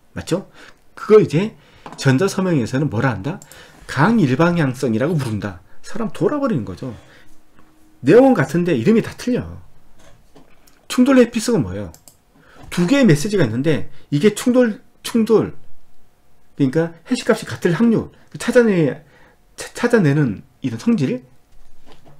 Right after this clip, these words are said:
그래서 두 개가 되는 메시지상 M과 M 다시 를 찾는 것은 계산상 불가능해야 된다. 그래서 메시지상 M하고 M 다시 를 찾는 것은 충돌이고,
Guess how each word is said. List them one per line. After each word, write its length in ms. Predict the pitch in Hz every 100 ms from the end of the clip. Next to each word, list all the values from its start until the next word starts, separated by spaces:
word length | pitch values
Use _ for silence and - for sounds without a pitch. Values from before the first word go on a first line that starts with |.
| - - _ _ _ - - - -
그래서 360 | - 117 113 - - - - -
두 180 | - -
개가 240 | 175 208 180
되는 260 | 113 131
메시지상 640 | 110 - 190 143 107 151 - - - - - - - -
M과 320 | 165 180 156
M 120 | 143 160
다시 280 | 101 -
를 100 | 139
찾는 260 | - 196 180
것은 360 | 123 165 165 - - - -
계산상 480 | 95 151 147 151
불가능해야 440 | 143 120 139 110 82
된다. 260 | 80 80 -
그래서 400 | 123 180 127 - - - - -
메시지상 680 | 135 151 226 190 - 170 180 - - 160
M하고 400 | 196 208 160 147
M 140 | 196
다시 300 | 127 123 190
를 120 | 190
찾는 260 | - 233 226
것은 400 | 196 - 127 85 - - - -
충돌이고, 640 | 233 220 208 92 120 95